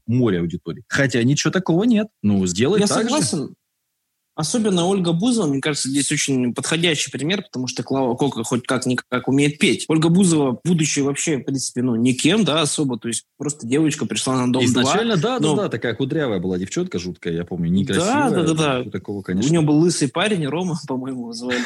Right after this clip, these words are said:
Speaker 1: <laughs>
Speaker 2: Такой смешной.
Speaker 1: Рома ее
Speaker 2: Да,
Speaker 1: пер
Speaker 2: и
Speaker 1: еще там был видос.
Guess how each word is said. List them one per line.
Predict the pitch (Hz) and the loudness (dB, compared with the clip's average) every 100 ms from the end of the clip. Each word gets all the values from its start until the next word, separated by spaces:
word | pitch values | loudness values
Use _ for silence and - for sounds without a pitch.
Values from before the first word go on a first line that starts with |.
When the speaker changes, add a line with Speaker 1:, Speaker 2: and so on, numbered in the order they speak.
| 185 | 2
Speaker 1:
<laughs> | 247 208 233 | 2 2 2
Speaker 2:
Такой | 170 - | -2 -4
смешной. | - 123 - 151 247 208 247 214 | -6 -4 0 2 2 2 2 0
Speaker 1:
Рома | - 147 160 131 | 2 2 2 4
ее | 113 147 | 4 2
Speaker 2:
Да, | 156 | 2
Speaker 1:
пер | 147 165 170 | 4 4 4
Speaker 2:
и | |
Speaker 1:
еще | 156 - | 2 0
там | 143 123 120 | 0 0 0
был | 120 | 0
видос. | 113 113 113 107 | 0 0 0 -2